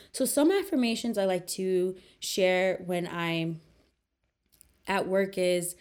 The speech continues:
"I am capable of completing and executing everything that I intend to today." I think that simple affirmation can really help you to feel empowered. It can help you to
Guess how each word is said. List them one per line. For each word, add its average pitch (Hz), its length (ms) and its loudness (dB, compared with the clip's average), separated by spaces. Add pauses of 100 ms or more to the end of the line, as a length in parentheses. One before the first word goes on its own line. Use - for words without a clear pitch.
(760)
"I 190 580 0 (140)
am 190 220 -2
capable 214 960 -4 (100)
of 170 680 -4 (320)
completing 196 960 -4
and 180 500 -6 (240)
executing 180 960 -4 (540)
everything 185 580 -2
that 175 140 -2
I 170 80 -2
intend 170 540 -4
to - 120 -10
today." 170 480 -6 (420)
I 202 140 -2
think 247 300 0
that 202 260 0
simple 214 340 -2
affirmation 185 800 -4
can 190 320 -6
really 185 280 0
help 185 340 -6
you 185 180 -4
to 185 200 -8
feel 185 260 -4
empowered. 180 580 -2
It 175 120 -10
can 180 120 -6
help 170 240 -8
you 180 140 -6
to 180 460 -4